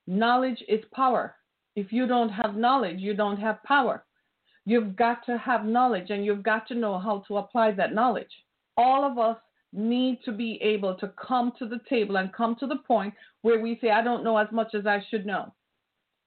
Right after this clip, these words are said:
and I need to know more." I have found that the more I, I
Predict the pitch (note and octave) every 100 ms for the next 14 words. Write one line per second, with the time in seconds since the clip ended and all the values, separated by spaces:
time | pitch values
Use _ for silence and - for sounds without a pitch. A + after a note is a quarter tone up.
0 | - A3+ A3+ A#3 G#3+ - A3 G#3+ G#3 A3
1 | G#3 - - _ _ - - B3 B3+ A#3
2 | - A#3 A3+ A3+ G3+ - - _ _ F3+
3 | A3+ A#3 A#3+ A#3+ A3+ G#3+ F#3+ E3+ - -
4 | G#3 G3+